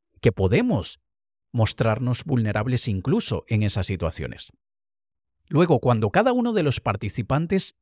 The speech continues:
damos nuestra perspectiva y aportamos nuestras soluciones, hay una manera muy específica de hacerlo.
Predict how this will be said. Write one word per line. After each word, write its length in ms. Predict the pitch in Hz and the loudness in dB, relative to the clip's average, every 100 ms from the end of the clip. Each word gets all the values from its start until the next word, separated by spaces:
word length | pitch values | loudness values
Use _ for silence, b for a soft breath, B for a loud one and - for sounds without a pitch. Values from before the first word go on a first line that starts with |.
| _ - | _ -8
damos 540 | 117 151 165 160 139 | 2 2 2 -2 0
nuestra 400 | 127 117 - 104 | 0 0 -2 -4
perspectiva 680 | 101 - - 95 - 143 156 | -4 -4 -6 -6 -2 0 2
y 60 | |
aportamos 640 | 127 101 - 131 151 139 139 | 0 -2 -2 -2 -2 -4 -2
nuestras 400 | 120 - 107 - | -2 -4 -6 -6
soluciones, 680 | 95 98 170 147 147 - _ _ - | -6 -4 -2 -2 -4 -10 _ _ -4
hay 220 | 127 151 | -2 0
una 120 | 147 | 0
manera 320 | 127 123 135 | 0 -2 -2
muy 280 | 127 135 127 | 0 2 2
específica 640 | - 107 - 110 120 104 | 0 -2 -2 -2 -2 -2
de 100 | 92 | -4
hacerlo. 460 | 87 101 78 60 | -4 -6 -6 -8